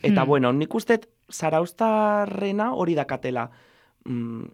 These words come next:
Speaker 1: gero ere, ba, bueno, arrotasun hori, eh? Zarauztarra
Speaker 2: Claro,
Speaker 1: izatea, na,
Speaker 2: claro.
Speaker 1: San Pelaiuak,
Speaker 2: <laughs> Hmm.
Speaker 1: Euskal Jaiak, ez?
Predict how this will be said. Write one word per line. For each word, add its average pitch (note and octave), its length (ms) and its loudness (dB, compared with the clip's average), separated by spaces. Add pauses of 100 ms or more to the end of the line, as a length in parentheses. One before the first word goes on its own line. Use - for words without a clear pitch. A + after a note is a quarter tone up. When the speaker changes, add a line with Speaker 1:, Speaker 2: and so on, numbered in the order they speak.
(140)
Speaker 1:
gero C3 140 -2
ere, D3 140 0
ba, C#3 100 2
bueno, B2 180 0
arrotasun A#2+ 500 -2
hori, A2+ 280 -2
eh? A2+ 140 2
Zarauztarra A#2+ 480 0
Speaker 2:
Claro, G#3 120 2
Speaker 1:
izatea, C#3 400 2
na, B2 220 0
Speaker 2:
claro. C3 480 -4
Speaker 1:
San B2+ 220 2
Pelaiuak, C#3+ 960 4
Speaker 2:
<laughs> - 240 -18
Hmm. C#3+ 80 0
Speaker 1:
Euskal F#3 340 2
Jaiak, C#3 560 -2
ez? D3+ 280 -6